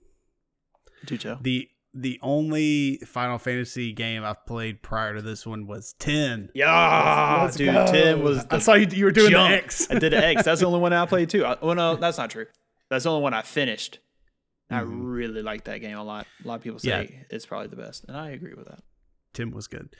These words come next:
Speaker 2: Um, but, like, I, like, I felt w-, like I didn't know if I wanted to play this game or it was just, like,
Speaker 1: Mm-hmm.
Speaker 2: the hype around, you know, everybody being like, "Oh my God."
Speaker 1: Right, right.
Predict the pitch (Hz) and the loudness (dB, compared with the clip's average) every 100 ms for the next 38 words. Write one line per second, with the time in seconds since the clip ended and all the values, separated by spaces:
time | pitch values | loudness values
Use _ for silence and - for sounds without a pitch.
0 | - - - - 131 117 104 113 127 117 | -20 -20 -16 -6 -2 -2 -4 -4 -4 -4
1 | - 139 151 160 _ _ - 139 - - | -4 -2 -2 -4 _ _ -4 -4 -4 -2
2 | 139 - 226 - 143 - 151 156 190 151 | 0 0 -2 -2 -8 -2 0 0 0 -2
3 | 135 135 135 123 113 120 123 143 135 127 | -2 -2 -2 -4 -6 -6 -4 -2 -2 -2
4 | 139 135 127 117 120 127 110 98 110 110 | -2 -2 -2 -4 -6 -6 -6 -6 -6 -6
5 | 110 104 110 107 _ - 113 107 - 107 | -6 -6 -6 -10 _ -10 -8 -8 -10 -10
6 | 123 120 147 139 131 123 117 - - - | -10 -8 -6 -4 -4 -2 -4 -6 -14 -14
7 | - | -14